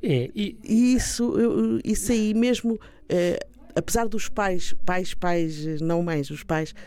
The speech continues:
Speaker 2: estarem mais envolvidos na vida das crianças, ne-, ne-, isso também não tem aliviado, para não?
Speaker 1: Não.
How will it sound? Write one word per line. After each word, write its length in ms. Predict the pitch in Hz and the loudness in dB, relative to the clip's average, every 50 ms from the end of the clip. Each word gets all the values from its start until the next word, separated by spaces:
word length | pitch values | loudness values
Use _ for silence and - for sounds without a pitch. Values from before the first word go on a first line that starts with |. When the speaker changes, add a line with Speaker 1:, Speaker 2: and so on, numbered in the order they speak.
| - - | -10 -6
Speaker 2:
estarem 300 | - - 196 196 196 202 | -4 -2 0 0 0 0
mais 220 | 208 208 208 185 214 | 0 0 -2 -2 -2
envolvidos 440 | 190 202 208 190 - 208 196 190 | 0 0 0 0 0 -2 -2 0
na 60 | 196 196 | -2 -2
vida 260 | 175 196 190 196 190 | -2 -2 -2 -2 -2
das 140 | 180 190 - | -2 -4 -6
crianças, 260 | - 190 190 190 190 214 | -4 -4 -2 -2 0 0
ne-, 120 | 226 - - | 0 0 0
ne-, 140 | - 233 233 240 | 2 2 2 2
isso 120 | 233 - - | 0 0 0
também 180 | 240 240 240 | 0 2 2
não 140 | 240 240 240 | 2 2 2
tem 180 | - 240 233 226 | 2 0 2 2
aliviado, 560 | 233 226 208 - 226 240 220 196 175 - - | 2 0 0 0 0 0 0 0 -2 -6 -8
para 120 | - 196 175 | -8 -6 -6
não? 220 | 156 139 135 139 - - - | -6 -6 -8 -10 -10 -4 -2
Speaker 1:
Não. 240 | 156 123 92 92 | -2 -2 -2 -4